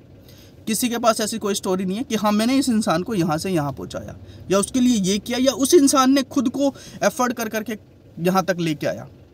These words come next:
अश्नील ग्रोवर का आपने नाम सुना होगा, भारत पे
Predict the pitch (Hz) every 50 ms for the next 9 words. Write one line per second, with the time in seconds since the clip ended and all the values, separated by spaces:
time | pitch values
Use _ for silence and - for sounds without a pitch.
0 | - - - - - - - - - - 220 - - 254 277 285 277 220 240 233
1 | 233 233 254 233 240 220 220 226 226 214 196 196 202 190 - 190 180 175 185 262
2 | 285 220 185 160 160 160 - - - - - - - - - - - - - -
3 | - - - - - 190 185 190 190 190